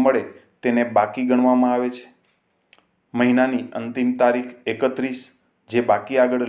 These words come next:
લઈ ગયા તરીકે નોંધવામાં આવે છે. તો રોકડના ખાનામાં રૂપિયા પાંચ હજાર પાંચસો તફાવત આવે છે, જે ધંધાની જાન્યુઆરીના મહિનાના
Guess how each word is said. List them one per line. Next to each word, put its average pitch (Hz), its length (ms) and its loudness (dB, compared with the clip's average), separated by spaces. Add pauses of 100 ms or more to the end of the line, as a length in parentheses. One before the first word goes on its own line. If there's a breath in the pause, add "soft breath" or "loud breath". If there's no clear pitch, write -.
લઈ 113 120 0
ગયા 123 300 0
તરીકે 123 300 -4
નોંધવામાં 120 600 -2
આવે 123 180 -2
છે. 131 180 -14 (480 soft breath)
તો 113 80 0
રોકડના 131 560 2
ખાનામાં 113 380 0
રૂપિયા 113 440 -2
પાંચ 131 220 0 (140)
હજાર 117 160 -2 (100)
પાંચસો 113 400 -2
તફાવત 117 520 0
આવે 123 260 0
છે, - 180 -10 (520 soft breath)
જે 139 160 0 (880)
ધંધાની 120 500 0 (600)
જાન્યુઆરીના 135 880 0 (220)
મહિનાના 131 580 2